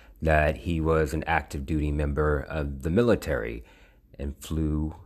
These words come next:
helicopters and all sorts of things. The story seemed a bit unbelievable, but it was none of my business, so I just considered it another one of his tales.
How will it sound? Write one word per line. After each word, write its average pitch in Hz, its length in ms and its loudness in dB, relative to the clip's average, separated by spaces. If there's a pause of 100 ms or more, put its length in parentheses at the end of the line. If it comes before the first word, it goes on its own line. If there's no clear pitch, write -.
helicopters 82 1120 0
and 76 120 -2
all 82 160 2
sorts 78 360 -2
of - 80 -12
things. 58 460 -14 (680)
The - 60 -14
story 165 400 2
seemed 143 520 2 (400)
a 120 60 -4
bit 120 300 2
unbelievable, 80 840 -2 (100)
but 82 420 -2 (380)
it 92 100 -8
was 101 140 -4
none 78 140 0
of 69 60 0
my 73 120 0
business, 73 600 -8 (420)
so 78 840 -2 (920)
I 73 120 4
just 80 220 -4
considered 78 460 -4
it 76 260 -2 (260)
another 78 360 0
one 73 220 2
of 73 80 -2
his 76 160 -4
tales. - 640 -4